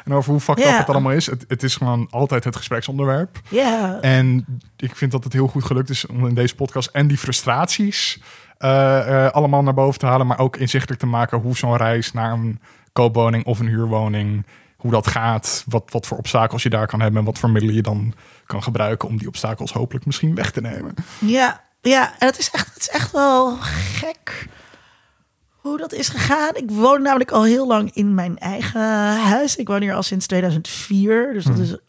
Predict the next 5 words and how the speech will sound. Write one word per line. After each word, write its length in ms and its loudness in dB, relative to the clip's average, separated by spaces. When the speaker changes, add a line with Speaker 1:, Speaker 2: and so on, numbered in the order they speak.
Speaker 2:
achttien 380 -2
jaar. 400 -4
En 280 0
pas 500 0
sinds 600 0